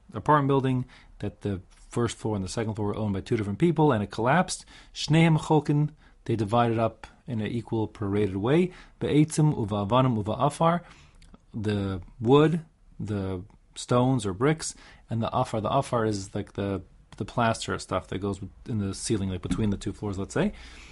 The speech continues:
So they're dividing it up, and also on the top. So they're gonna divide that up equally. Now, equally means that assumes that they both had the same amount of square footage, which is probably the case since it's one on top of the other,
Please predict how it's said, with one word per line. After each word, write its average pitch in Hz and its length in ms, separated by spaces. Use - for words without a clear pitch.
So - 120
they're 120 140
dividing 131 420
it 131 60
up, 131 120
and 98 320
also 98 220
on - 20
the - 60
top. 175 260
So 127 220
they're 117 200
gonna 127 140
divide 123 300
that 127 100
up 123 160
equally. 165 420
Now, 117 240
equally 170 320
means 147 300
that 123 80
assumes 160 400
that 120 100
they 123 240
both 147 240
had 123 120
the 117 80
same 127 480
amount 113 480
of 101 140
square 98 280
footage, 170 440
which 98 160
is 90 40
probably 92 500
the 90 100
case 104 260
since 95 200
it's 98 160
one 98 120
on 90 80
top 165 160
of 156 60
the 143 80
other, 139 180